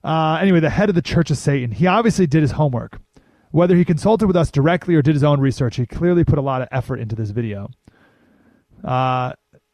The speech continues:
the Church of Satan claims not to worship Satan as a deity, but rather elevates the self and one's own will as supreme. Quote, "Basically, we worship ourselves. We refer to ourselves as I-theists.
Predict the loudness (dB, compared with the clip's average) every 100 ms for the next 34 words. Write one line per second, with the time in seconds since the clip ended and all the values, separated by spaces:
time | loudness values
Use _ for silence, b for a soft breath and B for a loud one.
0 | _ -4 0 0 2 2 2 -2 0 0
1 | 0 -2 0 -2 0 0 2 2 4 2
2 | 0 -2 -2 -2 -2 -2 -2 0 2 0
3 | -4 -12 -16 _ _ _ _ 0 2 0
4 | 0 0 0 0 2 0 0 -4 -4 -4
5 | 0 2 2 -2 -10 -2 0 2 2 0
6 | -2 0 4 4 4 4 4 2 -2 -6
7 | -6 -6 -6 -4 -4 -6 -10 -20 b b
8 | b b b 0 0 2 2 2 2 4
9 | 4 4 4 2 0 -2 -2 -2 -2 -4
10 | -12 -20 -20 _ _ _ _ _ _ 0
11 | 2 2 2 4 2 2 -2 0 -2 -4
12 | -6 -2 2 0 0 -6 -8 -16 -20 -20
13 | -20